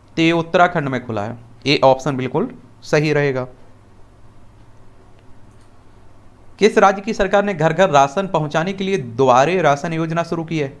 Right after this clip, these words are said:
हिमाचल प्रदेश, पश्चिम बंगाल, उत्तर प्रदेश, आंध्र प्रदेश। तो ये हिमा-, पश्चिम बंगाल ने की है,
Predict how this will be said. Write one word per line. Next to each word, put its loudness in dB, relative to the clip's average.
हिमाचल 2
प्रदेश, -4
पश्चिम -4
बंगाल, 2
उत्तर -2
प्रदेश, -4
आंध्र -4
प्रदेश। -4
तो 0
ये 2
हिमा-, 0
पश्चिम 0
बंगाल 2
ने -2
की -8
है, -10